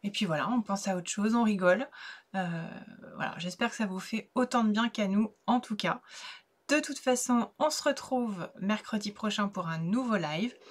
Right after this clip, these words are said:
N'oubliez pas que le vingt-deux, vingt-neuf décembre, il n'y aura pas de live. Je prends une petite semaine de vacances parce que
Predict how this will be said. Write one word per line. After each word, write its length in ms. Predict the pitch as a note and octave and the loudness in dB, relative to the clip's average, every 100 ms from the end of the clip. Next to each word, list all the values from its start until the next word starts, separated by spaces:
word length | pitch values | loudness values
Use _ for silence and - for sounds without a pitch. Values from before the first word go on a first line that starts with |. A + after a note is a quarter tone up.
| - - - | -20 -8 2
N'oubliez 440 | A#3 A#3+ A#3+ A#3+ | 4 6 6 4
pas 180 | - A#3+ | 6 4
que 120 | A#3 | 4
le 60 | G#3 | 2
vingt-deux, 540 | F#3+ G3 G3+ G3+ F#3+ | 4 2 0 0 0
vingt-neuf 600 | F3 A#3 - B3 A#3+ - G3+ | 2 2 4 4 4 -2 0
décembre, 460 | G#3+ - A3 G3+ | 0 4 2 2
il 60 | E3+ | 0
n'y 80 | D#3+ | -2
aura 240 | D#3 - - | -4 -6 4
pas 280 | B3+ B3+ - G3 | 6 6 4 -2
de 140 | G3+ | 0
live. 400 | G3 E3+ G3+ F#3+ | 2 2 0 -2
Je 120 | - D#3+ | -6 -10
prends 200 | - F#3 | -4 -4
une 120 | E3+ | -4
petite 260 | F3 - | -6 -8
semaine 280 | - G#3 G#3 | -2 0 2
de 60 | F#3 | 0
vacances 420 | F3+ F3 F#3 G3+ | -2 -2 -4 -4
parce 160 | - - | -12 -8
que 300 | F3 E3+ | -4 -4